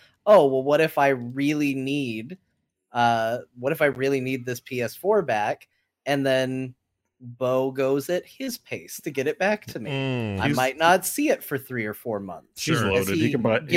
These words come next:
Speaker 1: gets
Speaker 3: loaded.
Speaker 1: ready.
Speaker 3: He, he can buy another one.
Speaker 2: He's
Speaker 3: It's fine.
Speaker 2: loaded. What does he do for a living? What does he do?
Speaker 3: Nothing spe-, he's not loaded like, <laughs> he's, but I mean, he, he can afford to buy a new
Speaker 2: Oh,
Speaker 3: one.
Speaker 2: he's
Speaker 3: He's fine.
Speaker 2: just stoned,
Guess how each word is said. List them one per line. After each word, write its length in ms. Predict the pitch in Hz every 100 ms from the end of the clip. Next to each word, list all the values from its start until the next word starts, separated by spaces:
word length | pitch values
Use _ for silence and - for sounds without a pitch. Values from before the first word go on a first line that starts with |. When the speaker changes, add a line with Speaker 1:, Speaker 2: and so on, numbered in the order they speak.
| 135
Speaker 1:
gets 40 |
Speaker 3:
loaded. 140 | 113
Speaker 1:
ready. 320 | 139 220 131 101
Speaker 3:
He, 140 | 139 156 _ _ - - _ _ _ -
he 120 | 143
can 120 | 143
buy 140 | 117 98
another 260 | 95 92
one. 140 | 90 90
Speaker 2:
He's 140 | 131
Speaker 3:
It's 20 |
fine. 80 | 120
Speaker 2:
loaded. 400 | 131 147 104 95
What 80 | 120
does 160 | 123
he 100 | 127
do 180 | 123 110
for 140 | 92 104
a 160 | 95
living? 400 | 95 98 92 92 101
What 120 | 120 107
does 140 | 104
he 100 | 113
do? 260 | 95 95 92 _ _ -
Speaker 3:
Nothing 260 | 254 208
spe-, 160 | - 190
he's 280 | 165 170 143
not 200 | 180 117
loaded 360 | 131 131 123 113
like, 220 | - -
<laughs> 340 | 160 151 -
he's, 340 | 185 156 160 139
but 200 | - 110
I 60 |
mean, 140 | 117 113
he, 100 | 147 -
he 80 |
can 100 | 156
afford 300 | 139 - 101
to 60 | 90 85
buy 180 | 85
a 40 | 85
new 80 | 95
Speaker 2:
Oh, 120 | 101
Speaker 3:
one. 80 | 87
Speaker 2:
he's 100 | 101
Speaker 3:
He's 120 | 127
fine. 40 | 117
Speaker 2:
just 140 | 127
stoned, 440 | - 104 92 82